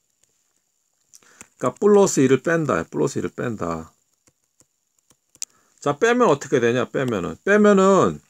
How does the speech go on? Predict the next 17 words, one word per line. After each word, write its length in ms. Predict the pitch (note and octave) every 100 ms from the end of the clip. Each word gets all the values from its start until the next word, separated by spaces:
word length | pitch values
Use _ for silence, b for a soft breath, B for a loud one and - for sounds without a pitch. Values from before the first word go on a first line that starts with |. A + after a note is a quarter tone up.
| _ _ _ _ _
빨간 340 | G3 G#3 G#3+ G3
거만 460 | F3+ D#3+ D#3+ A#2+
여덟 260 | G2+ C3+ C#3+
개 80 | C#3
남네. 580 | A2+ F#2+ E2+ F2 E2 - - - _ _ - _ _ - - _
여덟 140 | G#2 G#2+
개 100 | A2+
남지? 500 | F#2 F2 A#2 E2 - _ _ _ _ _ _ _ _ _ _ _ _ _ _ _
이렇게. 380 | G2 - E2+ D#2+ _ _ _ _ _ _ _ _ _ _ _ _ _
그러니까 180 | A#2 F#2+
뭐가 260 | A#2 B2+
돼? 140 | F#2 D#2+
마이너스 340 | F2+ B2 C3+
팔 140 | - D#3
되는 180 | C3
마이너스 320 | F2 D#2 D#2+ -
팔. 340 | - D2+